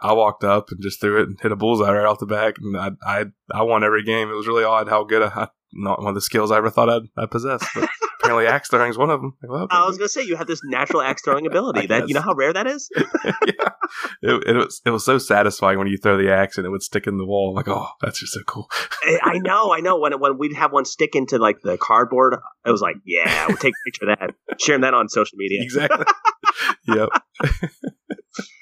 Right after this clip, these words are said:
Speaker 2: Oh gosh, man, that's
Speaker 1: Of course,
Speaker 2: funny.
Speaker 1: of course, right now with, with covid, there's just not many people out. So, like, we were the only pers-, people in the, in the restaurant <laughs> in the axe throwing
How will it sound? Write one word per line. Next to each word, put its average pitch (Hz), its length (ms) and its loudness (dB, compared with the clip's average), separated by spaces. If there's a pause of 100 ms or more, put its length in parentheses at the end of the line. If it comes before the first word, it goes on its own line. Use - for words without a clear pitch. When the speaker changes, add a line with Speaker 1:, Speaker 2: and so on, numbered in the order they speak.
(340)
Speaker 2:
Oh 226 460 2
gosh, 117 380 -2
man, 104 120 -6
that's 120 140 0
Speaker 1:
Of 113 100 4
course, 107 80 4
Speaker 2:
funny. 104 120 2
Speaker 1:
of - 160 -18
course, 110 160 0
right 98 120 2
now 101 220 2
with, 98 180 -2
with 98 200 -10
covid, 95 380 0
there's 95 180 -2
just 92 160 -8
not 95 160 -2
many 95 160 -2
people 95 260 -4
out. 98 240 0
So, 110 100 -8
like, 101 120 -2
we 110 100 4
were 113 100 4
the 104 100 2
only 101 180 4
pers-, 98 280 2
people 98 380 -4
in 98 120 -6
the, 95 140 -6
in 98 120 -4
the 98 100 -6
restaurant 107 460 -4
<laughs> - 200 -8
in 143 160 -4
the 151 160 -4
axe - 200 -6
throwing 139 280 -2